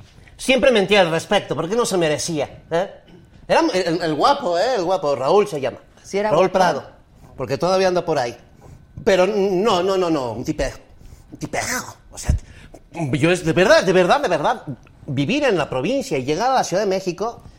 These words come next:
Speaker 1: <laughs> llegas hecho una estúpida.
Speaker 2: No, tú
Speaker 1: ¿Mm?
Speaker 2: nunca pudiste llegar hecha una estúpida, perdón.
Speaker 1: Pero, por supuesto, la primer noche,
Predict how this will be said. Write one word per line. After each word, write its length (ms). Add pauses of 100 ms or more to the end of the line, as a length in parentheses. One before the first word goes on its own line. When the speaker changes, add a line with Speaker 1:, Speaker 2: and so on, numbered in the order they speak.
(160)
Speaker 1:
<laughs> 800
llegas 300
hecho 180
una 100
estúpida. 1160 (400)
Speaker 2:
No, 360
tú 140
Speaker 1:
¿Mm? 40
Speaker 2:
nunca 320
pudiste 400
llegar 280
hecha 240
una 160
estúpida, 580
perdón. 280
Speaker 1:
Pero, 340
por 160
supuesto, 380
la 120
primer 360
noche, 240